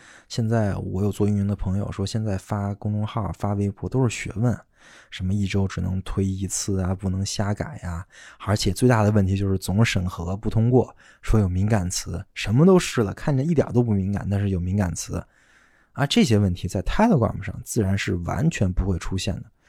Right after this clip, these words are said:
所以这其实是很多创作者梦寐以求的一个环境，这是第一点区别。第二点区别呢，就是频道是可以跟讨论组关联的，只要关联，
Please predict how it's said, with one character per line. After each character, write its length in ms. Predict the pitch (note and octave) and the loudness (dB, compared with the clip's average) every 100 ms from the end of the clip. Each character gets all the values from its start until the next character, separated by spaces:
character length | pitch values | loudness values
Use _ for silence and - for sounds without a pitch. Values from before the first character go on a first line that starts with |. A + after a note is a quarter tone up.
| _ _ | _ _
所 160 | - | 0
以 120 | C#3 - _ - | 0 -2 _ -6
这 140 | G#3+ | -4
其 240 | - - F3+ | -4 -4 -4
实 160 | G3+ | -4
是 320 | G3+ G3 B2 - _ _ - | -2 -2 -2 -4 _ _ -10
很 240 | - F#2 | -6 -2
多 120 | B2 | -2
创 240 | D#3 G3 D3+ | 0 2 2
作 80 | |
者 140 | A2 F#2 | 2 2
梦 240 | C#3+ E3+ | 2 4
寐 80 | D#3+ | 4
以 160 | A#2 - | 2 -2
求 260 | - - | -2 0
的 80 | C3 | 2
一 60 | D#3+ | 0
个 100 | - | -2
环 240 | - - | -8 -12
境， 120 | G2 F#2+ _ _ _ _ - - _ _ _ | -12 -14 _ _ _ _ -20 -20 _ _ _
这 140 | - C3 | -2 0
是 100 | A2+ | 2
第 120 | B2+ | 4
一 60 | C3+ | 4
点 120 | A2 | 0
区 180 | - F2 | -4 -10
别。 180 | E2 C2+ _ _ _ _ _ _ _ - - - - _ - - - | -10 -12 _ _ _ _ _ _ _ -18 -18 -20 -20 _ -20 -20 -4
第 120 | A3+ | 4
二 100 | A3 | 6
点 120 | G#2 E2+ | 6 0
区 180 | - | -4
别 160 | F#2+ F2+ | -2 0
呢， 100 | F2 | 0
就 140 | G2+ | -2
是 180 | F#2+ F#2+ F2+ - - - | 0 -2 -4 -10 -20 -16
频 360 | - - F2 F#2 | -8 -4 -2 0
道 340 | F3+ A2 - _ | 0 0 -6 _
是 160 | - - | -14 -6
可 160 | - | 0
以 80 | A2 | 0
跟 260 | - A#2 A#2+ | 0 -2 -2
讨 280 | - - F#2 | -6 -6 -4
论 260 | F2+ C3 B2 | 0 0 0
组 240 | - - - | -6 -12 -8
关 220 | - A2+ | 0 0
联 200 | A2+ - - | 0 -4 -10
的， 120 | - _ _ _ _ - | -18 _ _ _ _ -6
只 120 | G2+ | -2
要 100 | F2+ | -2
关 260 | - E3 | 4 6
联， 400 | D#3+ G#2 F#2+ F#2 | 6 4 0 -4